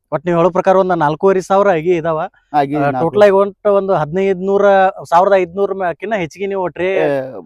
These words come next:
Speaker 1: ಕಟಾವ್
Speaker 2: ನಾ-,
Speaker 1: ಮಾಡ್ತೀರಿ?
Speaker 2: ಆಮ್, ಇನ್ಶಾಲ್ಲ ಮಾಡ್ತೀವಿ. ಯಾಕಂದ್ರೆ ಈಗ ಲಾಸ್ಟ್ ಅಲ್ಲಿ ಒಂದು ಐದು ಫಡ ಆಯ್ತಲ್ಲ, ಈಗ ಆರೂವರೆ ತಿಂಗಳು ಫಡ ಐತಿ.
Speaker 1: ಹಾ, ಹಾ, ಹಾ.
Speaker 2: ಈಗ ಅದಕ್ಕೆ ನಾವು ಅರ್ಧ ಎಕರೆದಾಗ ಒಂದು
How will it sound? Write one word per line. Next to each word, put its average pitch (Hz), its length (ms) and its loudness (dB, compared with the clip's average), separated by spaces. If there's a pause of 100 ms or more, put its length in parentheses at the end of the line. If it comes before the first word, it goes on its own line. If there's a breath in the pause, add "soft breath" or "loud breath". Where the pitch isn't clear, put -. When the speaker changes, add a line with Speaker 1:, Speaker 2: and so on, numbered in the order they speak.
(200)
Speaker 1:
ಕಟಾವ್ 147 100 -6
Speaker 2:
ನಾ-, 165 140 2
Speaker 1:
ಮಾಡ್ತೀರಿ? 151 300 0
Speaker 2:
ಆಮ್, 135 220 -8
ಇನ್ಶಾಲ್ಲ 127 400 -8
ಮಾಡ್ತೀವಿ. 110 380 -14
ಯಾಕಂದ್ರೆ 147 500 -8
ಈಗ 135 120 -10 (580)
ಲಾಸ್ಟ್ 135 300 -6
ಅಲ್ಲಿ 131 420 -4
ಒಂದು 123 400 -6
ಐದು 123 160 -6
ಫಡ 127 180 -10
ಆಯ್ತಲ್ಲ, 131 360 -6
ಈಗ 107 220 -14
ಆರೂವರೆ 120 340 -6
ತಿಂಗಳು 127 240 -14
ಫಡ 123 220 -10
ಐತಿ. 123 260 -10
Speaker 1:
ಹಾ, 135 360 -10
ಹಾ, 120 100 -14
ಹಾ. 135 80 -12
Speaker 2:
ಈಗ 135 80 -6
ಅದಕ್ಕೆ 135 240 -8
ನಾವು 135 180 -8
ಅರ್ಧ 123 140 -8
ಎಕರೆದಾಗ 147 520 -6
ಒಂದು 143 380 -8